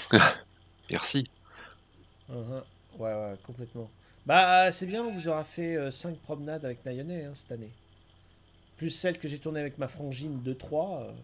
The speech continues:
Speaker 2: c-, cette saison,
Speaker 1: Eh ben,
Speaker 2: vous avez vachement rentabilisé
Speaker 1: là,
Speaker 2: le bateau, je suis ravi.
Speaker 1: faudrait retâter la map
Speaker 2: Retâter
Speaker 1: pour mettre
Speaker 2: la
Speaker 1: le
Speaker 2: map. Bah alors, dis donc,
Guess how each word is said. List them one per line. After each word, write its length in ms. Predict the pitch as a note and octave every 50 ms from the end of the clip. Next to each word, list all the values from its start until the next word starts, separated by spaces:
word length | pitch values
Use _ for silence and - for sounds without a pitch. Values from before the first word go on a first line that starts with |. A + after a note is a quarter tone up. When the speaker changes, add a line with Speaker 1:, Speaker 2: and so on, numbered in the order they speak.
| - - - - - - -
Speaker 2:
c-, 100 | - - - - C#3
cette 220 | - - D3+ -
saison, 140 | - D3 C3+ B2+
Speaker 1:
Eh 40 | A2+
ben, 200 | G#2+ A2 G#2+ G2+
Speaker 2:
vous 40 | -
avez 80 | C3
vachement 260 | F3+ F3 - - F#3 E3
rentabilisé 400 | E3 - D#3 C#3+ C3 B2 A#2+ B2
Speaker 1:
là, 60 | A#2
Speaker 2:
le 60 | A#2+
bateau, 200 | C3 - - F#3+
je 60 | F#3 -
suis 140 | - B2+
ravi. 240 | B2 C3+ C#3+ B2+ A#2 A#2+ - - _ - - - - - - _ - - - - - -
Speaker 1:
faudrait 220 | - A2+ G#2+ G2+
retâter 420 | F#2 F#2 G#2+ - - G2+ - - G2+
la 100 | G2+ F#2
map 180 | F#2 G#2 A#2 - - - - - - - - - - - _ _ _ - - _ _ _ - - - - _ - - -
Speaker 2:
Retâter 340 | A#2+ A#2 C#3 F3 F3 F3 D#3+
Speaker 1:
pour 100 | F3 F#3+
mettre 240 | F#3+ F#3 D3+ - -
Speaker 2:
la 60 | F#2+
Speaker 1:
le 60 | F#2
Speaker 2:
map. 60 | - - - - - - - - -
Bah 100 | - A#2+
alors, 280 | A#2+ B2 C3 B2+ A2 F#2+ - - - - - - _ - - - - - - - - - _ - - -
dis 260 | D3 B2 B2+ A#2+ A2+ G#2+
donc, 240 | A2 B2 C3 A2+